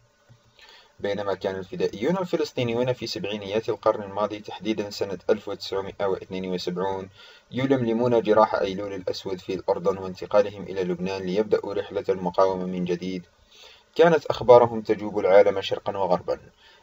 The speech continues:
في الصحف والتلفزة والمحطات الإذاعية، وكانت الكتب والمجلات والمعارض الفنية والأعمال المسرحية وحتى كلمات الأغاني تحمل صورهم ونضالهم من فم إلى فم،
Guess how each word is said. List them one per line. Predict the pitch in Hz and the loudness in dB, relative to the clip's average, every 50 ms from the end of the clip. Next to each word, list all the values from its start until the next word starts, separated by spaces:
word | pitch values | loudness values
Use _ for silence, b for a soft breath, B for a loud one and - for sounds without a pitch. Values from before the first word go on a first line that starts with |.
| b _ | b _
في | - - | -12 -10
الصحف | 98 - - - 135 - 156 - 151 | -10 -6 -4 -2 4 4 4 4 4
والتلفزة | 143 135 127 - - 131 123 - 131 123 113 117 | 2 0 0 4 4 4 4 4 2 4 6 6
والمحطات | 113 110 110 107 - - 101 - - 104 101 107 | 4 4 2 -2 0 0 0 6 6 6 6 4
الإذاعية، | 101 - 98 95 98 98 90 87 92 98 95 | 0 -8 -10 0 2 4 4 4 4 2 2
وكانت | 92 92 90 - - 98 92 92 90 - | 2 2 2 2 0 0 0 0 -4 -6
الكتب | 95 87 - 123 120 - 127 | -8 -6 -6 -6 -6 -4 -4
والمجلات | 127 127 127 113 113 110 104 104 101 95 101 110 110 - | -2 0 0 0 0 -2 -4 -4 -2 4 4 4 4 4
والمعارض | 107 104 95 95 90 90 101 107 107 101 95 | 0 -2 0 2 4 6 6 6 6 4 -2
الفنية | 98 95 - - 90 90 90 95 98 101 98 | -8 -10 -8 -8 -4 -4 -4 -4 -2 -2 -2
والأعمال | 92 92 - - 92 92 92 92 98 101 | -4 -4 -4 -4 -4 -2 2 2 2 0
المسرحية | 98 95 90 90 - 85 85 85 - 95 92 95 95 | 0 -4 -10 -10 -2 -2 -2 -2 -2 -4 -4 0 0
وحتى | 92 92 - - - - - 120 | 0 2 0 -2 -4 0 0 0
كلمات | 110 - 120 107 101 98 101 104 107 - | 2 2 -2 -4 -2 0 0 0 0 0
الأغاني | - - - 101 98 95 95 98 95 95 95 | -6 -4 -2 -2 0 0 -2 -2 -4 -8 -12
تحمل | 92 - 104 117 - - - 120 113 110 107 101 | -4 2 2 2 2 0 -4 -4 -2 -2 -2 -2
صورهم | - - 107 104 104 101 98 98 101 98 98 95 | -4 -6 0 6 6 8 8 6 4 0 -4 -6
ونضالهم | 95 95 92 92 101 98 98 98 98 98 95 95 | -6 -6 2 4 6 6 6 6 2 -2 -8 -8
من | 92 92 | -8 -8
فم | 90 - 101 101 | -2 -2 -2 -2
إلى | 95 92 90 95 95 92 | -2 -8 -10 -2 -2 -2
فم، | 92 - 98 92 92 92 90 87 | -2 -2 -4 -4 -4 -4 -4 -4